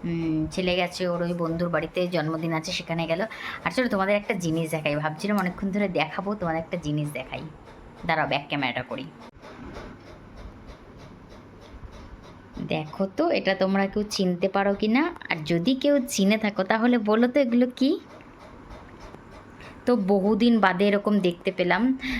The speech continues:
মানে, চট করে এরকম ফ-, মানে, খেজুর দেখা যায় না। এখন তো খেজুরগুলো সব অন্য রকমের দেখা যায়, আর এগুলো বেশিরভাগ দেখবে গ্রামের দিকের গাছে হতে দেখা যায়, তো আমাদের এখানে একদমই দেখা যায় না।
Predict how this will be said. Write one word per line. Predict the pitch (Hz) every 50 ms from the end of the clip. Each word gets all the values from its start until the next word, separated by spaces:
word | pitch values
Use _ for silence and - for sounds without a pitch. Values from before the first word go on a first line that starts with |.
| - - -
মানে, | 175 175 185 185 185 185 185 -
চট | - 220 202 202 208 -
করে | - - 233 226 233 226 214
এরকম | 202 196 202 208 208 208 208 208 202 208 - 175 180 185
ফ-, | - - - 180
মানে, | 170 175 165 165 165 165 160 165 160 -
খেজুর | - 214 202 208 233 233
দেখা | 202 180 185 165 - - 214 208
যায় | 180 190 180 175 175 185
না। | 196
এখন | 196 180 180 - 190 185
তো | 202 202 202
খেজুরগুলো | - 190 175 190 190 190 190 202 202 202
সব | - 202 190
অন্য | 185 185 190 196
রকমের | 196 196 185 - 185 190 185
দেখা | 180 165 165 - 175 170
যায়, | 185 190
আর | 180
এগুলো | 175 170 180 185 190
বেশিরভাগ | 185 175 175 170 190 185 196 202 190
দেখবে | 190 214 208 233 294 294 - - - - - - - - - -
গ্রামের | 160 180 190 190 202 208 220 220 196
দিকের | 196 226 202 208 233 214
গাছে | - 196 175 170 - - 208 196
হতে | 185 170 175 185 180
দেখা | 180 165 165 - 175
যায়, | 175 190 208
তো | 202 202 175
আমাদের | 160 160 175 180 185
এখানে | 185 180 196 202 214 - -
একদমই | - 165 170 175 170 170 185 196 220 208
দেখা | 175 165 165 - 180 170
যায় | 175 160 156 156
না। | 156 175 226 262